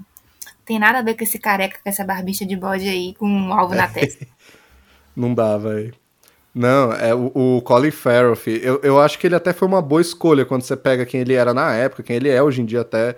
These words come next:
Speaker 2: Pô, você vai ser um mercenário. E, cara, o mercenário realmente é surtado, maluco mesmo e tal, assim.
Speaker 1: Ele arregala os olhos, meu Deus.
Speaker 2: Nossa, mano. É, só que é aquilo, tipo, o Colin Farrell disse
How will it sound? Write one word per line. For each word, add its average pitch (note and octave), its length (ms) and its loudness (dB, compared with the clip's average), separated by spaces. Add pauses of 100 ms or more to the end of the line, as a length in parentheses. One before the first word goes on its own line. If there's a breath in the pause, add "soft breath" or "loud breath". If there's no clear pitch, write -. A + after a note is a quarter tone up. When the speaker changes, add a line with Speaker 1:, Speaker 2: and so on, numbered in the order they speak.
(340 loud breath)
Speaker 2:
Pô, C#3+ 220 6
você B2 220 -2
vai B2+ 120 2
ser C#3+ 120 -2
um - 20 0
mercenário. B2+ 640 -2
E, B2+ 80 -6
cara, E3+ 260 2
o - 20 2
mercenário D3+ 500 0
realmente C3+ 440 -2
é B2+ 40 -6
surtado, A#2+ 840 -6 (320)
maluco B2+ 680 2
mesmo A#2+ 420 0
e A2+ 60 -4
tal, A2+ 400 2
assim. A#2+ 500 -2
Speaker 1:
Ele D4+ 120 4
arregala C#4+ 380 2 (200)
os A3 100 -6
olhos, A#3 320 -2
meu C#4+ 240 2
Deus. B3+ 420 -2 (1040 loud breath)
Speaker 2:
Nossa, C#3 580 2
mano. C3+ 220 -2 (220)
É, E3 60 -4
só G3+ 160 2
que A3 100 0
é - 20 2
aquilo, A3 320 0
tipo, - 220 -2
o F3 320 6
Colin B3 260 2
Farrell D3+ 300 4
disse C#3 420 -4